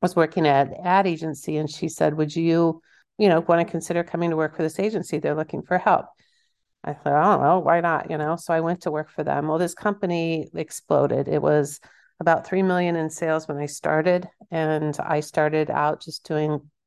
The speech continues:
like, anything anybody needed done in the office, I would do it. I'd run, get coffee, I'd do whatever they needed. And over time,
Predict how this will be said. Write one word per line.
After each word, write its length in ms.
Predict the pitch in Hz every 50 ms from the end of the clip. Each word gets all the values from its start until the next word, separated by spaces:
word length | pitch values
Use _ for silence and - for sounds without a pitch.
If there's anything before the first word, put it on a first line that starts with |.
| _ _ _ _ _ _
like, 160 | 156 147 -
anything 420 | 170 185 190 190 185 196 175 165
anybody 380 | 175 175 175 170 170 160 160 160
needed 340 | 160 156 156 156 165 151 151
done 220 | - 156 151 151
in 100 | 156 151
the 100 | 151 -
office, 420 | - 143 147 147 - 151 147 - 135
I 160 | 135 139 139
would 160 | 143 139 135
do 140 | - 139 131
it. 100 | 127 135
I'd 180 | 135 131 135
run, 180 | 139 143 139 139
get 160 | 135 135 135
coffee, 540 | - - 180 165 165 165 - - 165 160 156
I'd 180 | 147 139 143 - - - _
do 200 | - - - - - _ - - - _ _
whatever 300 | - 180 185 180 175 165
they 120 | 160 151
needed. 380 | 151 147 151 147 147 151 147 - -
And 340 | 165 160 160 160 160 160 160 _ _ _ _ _ _
over 320 | - 190 185 185 175 175 151
time, 720 | - - - - 269 262 247 175 170 165 165 180 175 -